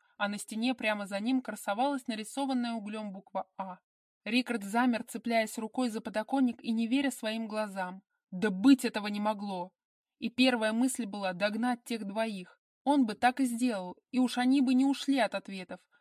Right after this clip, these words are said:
но услышал чьи-то шаги на лестнице и, отклонившись назад, снова спрятался в тени среди виноградных листьев, повиснув на стене, как летучая мышь. Может, это они возвращаются? Что-то забыли? Очень кстати.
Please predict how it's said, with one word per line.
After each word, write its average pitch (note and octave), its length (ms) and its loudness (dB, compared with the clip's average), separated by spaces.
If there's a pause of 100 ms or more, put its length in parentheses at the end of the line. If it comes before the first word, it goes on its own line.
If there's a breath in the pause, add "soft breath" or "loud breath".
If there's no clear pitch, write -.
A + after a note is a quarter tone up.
но A#3 160 0
услышал C4+ 420 -2
чьи-то B3+ 300 -2
шаги A#3+ 340 -2
на G3+ 140 -6
лестнице G3 600 -12 (280)
и, G#3+ 40 -4
отклонившись A3 600 -4
назад, A3 360 -2
снова C#4 280 0
спрятался A#3 560 -8
в - 60 -20
тени G#3+ 340 -4
среди G3 360 -8
виноградных F#3+ 600 -4
листьев, A3+ 440 -6
повиснув G#3+ 440 -2
на G3+ 100 -10
стене, A3+ 360 -6
как - 180 -12
летучая A#3 480 -6
мышь. F#3+ 400 -14 (460)
Может, G#3 480 -6
это G#3+ 240 2
они G#3+ 160 0
возвращаются? G#3+ 1040 0
Что-то A#3 260 -2
забыли? A3 580 2 (300)
Очень C#4 340 -2
кстати. B3 600 2